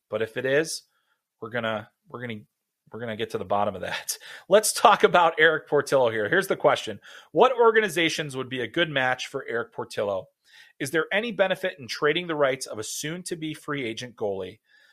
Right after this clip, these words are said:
when the team, when teams can't really dangle the carrot of a spring N H L debut upon leaving college like they can for skaters? That's a really good point.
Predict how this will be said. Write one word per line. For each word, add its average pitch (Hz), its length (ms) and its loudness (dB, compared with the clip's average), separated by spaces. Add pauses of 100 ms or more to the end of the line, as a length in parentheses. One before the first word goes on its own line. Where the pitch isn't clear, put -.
(220)
when 131 160 -2
the 127 80 -6
team, 165 380 -8
when 131 160 -6
teams 175 280 -10
can't 170 240 -2
really 147 160 2
dangle 135 360 -2
the 135 100 -4
carrot 120 340 -2
of 113 80 -4
a 113 60 -4
spring 131 420 -8
N 120 120 -6
H 117 180 -8
L 117 100 -2
debut 107 480 -6
upon 110 360 -6
leaving 101 280 -8
college 98 420 -2
like 98 160 -8
they 110 80 -16
can 92 300 -14
for 110 140 -12
skaters? - 600 -6 (1200)
That's 165 200 6
a 214 60 6
really 151 400 2
good 139 280 0
point. 131 340 0